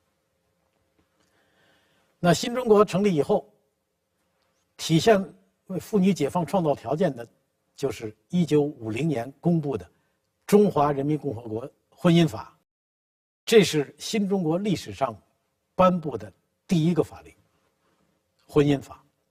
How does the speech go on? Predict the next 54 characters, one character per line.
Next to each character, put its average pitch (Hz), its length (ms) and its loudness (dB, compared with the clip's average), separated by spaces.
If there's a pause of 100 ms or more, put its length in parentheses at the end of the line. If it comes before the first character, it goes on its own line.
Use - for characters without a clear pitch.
(640)
婚 226 240 0
姻 254 120 -2
法 170 120 4
就 147 120 0
明 170 160 -2
确 214 120 2
提 135 200 -6
出 120 100 -12
来， 110 220 -10 (360)
要 143 140 -2
反 113 240 -8
对 147 160 -2
那 139 100 -2
种 107 180 -12
包 151 180 -2
办 131 200 -4
婚 147 160 -4
姻、 143 320 -4 (120)
强 - 260 -14
迫 131 160 -4
婚 - 180 -12
姻、 131 240 -12 (420)
男 127 380 -12
尊 156 240 -4
女 110 220 -8
卑 143 340 0 (380)
啊， 110 120 -18
忽 170 300 -4
视 156 200 -6
妇 160 200 -8
女 110 200 -8
地 147 220 -4
位 110 180 -8
和 117 200 -14 (220)
忽 - 260 -10
视 139 200 -8
子 131 240 -10
女 135 180 -2
利 165 260 0
益 117 120 -10
的 90 160 -20 (480)
这 139 100 -2
样 113 160 -4
一 127 60 -20
个 113 80 -10
封 277 320 2
建 165 260 2
主 90 180 -16
义 110 160 -8
的 101 260 -10
婚 - 260 4
姻 170 120 6
制 156 140 4
度 139 160 0